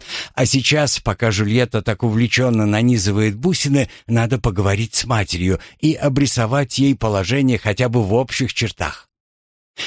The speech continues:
Люси забралась в кресло с ногами и стала рассказывать. Не скрывая ни того, что их с Франком самодеятельное расследование поглотило ее целиком,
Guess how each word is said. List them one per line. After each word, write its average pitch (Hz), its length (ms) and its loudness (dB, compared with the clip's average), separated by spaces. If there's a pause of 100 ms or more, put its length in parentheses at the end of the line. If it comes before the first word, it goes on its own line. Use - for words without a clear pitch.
(140)
Люси 90 280 0
забралась 78 580 -2
в - 80 -8
кресло 92 360 -2
с - 140 -6
ногами 117 440 0
и 101 60 2
стала 92 380 -4
рассказывать. 71 800 -8 (560)
Не 139 120 2
скрывая 139 540 0
ни 131 140 2
того, 135 320 0
что 120 220 -2
их 131 340 -2
с - 120 -4
Франком 123 460 0
самодеятельное 104 840 0
расследование 107 800 0
поглотило 107 580 0
ее 95 360 0
целиком, 107 680 -2